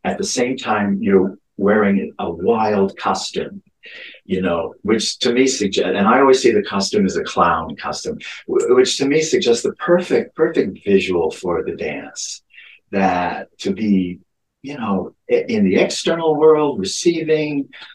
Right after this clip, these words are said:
listening, sending, giving, um, noticing, uh, being taken, taking, uh, and at the same time, you're moving as if you're holding, y-, your awareness is such that you're moving as if you're holding a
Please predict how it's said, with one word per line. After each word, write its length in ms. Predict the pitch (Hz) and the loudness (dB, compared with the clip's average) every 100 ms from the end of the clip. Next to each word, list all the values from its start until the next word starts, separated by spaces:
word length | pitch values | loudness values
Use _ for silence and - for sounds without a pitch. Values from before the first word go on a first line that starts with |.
| - | -6
listening, 840 | 143 151 - 147 151 143 139 127 | -6 -4 -8 -6 -4 -2 -2 -4
sending, 960 | - - 139 143 143 143 139 135 117 101 | -6 -4 -2 0 0 0 0 -4 -6 0
giving, 680 | 143 135 139 135 131 131 - - - - | 0 2 0 -2 -4 -6 -10 -20 -20 -8
um, 800 | 101 98 95 180 85 87 90 - _ _ | 0 0 0 -4 -8 -12 -12 -16 _ _
noticing, 1200 | 117 131 135 131 - 135 127 123 120 113 107 98 - | 0 4 4 2 2 0 2 2 2 2 0 -2 -6
uh, 300 | 98 90 87 - _ _ - | -8 -8 -12 -18 _ _ -6
being 260 | 123 120 | -2 0
taken, 640 | 107 143 139 143 135 123 - | 2 2 2 2 0 0 -4
taking, 760 | - 131 131 120 120 120 120 - - - - | 4 4 4 -2 -2 -4 -6 -12 -18 -12 -4
uh, 300 | 107 98 95 - _ _ | 0 0 -2 -6 _ _
and 380 | 117 117 113 104 | -6 -2 0 -2
at 80 | 98 | -4
the 80 | 98 | -6
same 280 | - - - | -2 -2 -2
time, 380 | - 143 127 | -2 -2 0
you're 160 | 110 98 | 2 6
moving 380 | 98 - 104 95 | 6 4 2 0
as 160 | 92 | 0
if 160 | 95 - | -4 0
you're 140 | 98 - | 0 2
holding, 560 | 95 90 90 82 78 _ _ - | 2 2 0 -4 -12 _ _ -4
y-, 100 | - | -2
your 160 | 202 202 | 2 4
awareness 600 | 190 135 170 - 202 - | 6 6 6 4 0 -2
is 140 | - | -6
such 220 | - - - | -6 -6 -6
that 160 | - | -2
you're 160 | 123 143 | 2 2
moving 420 | 107 98 95 92 - - | 4 2 2 -2 -10 -12
as 160 | 87 - | -8 -4
if 140 | 98 | -2
you're 120 | 101 98 | -2 -2
holding 380 | 95 95 95 | 0 0 0
a 120 | 85 | -2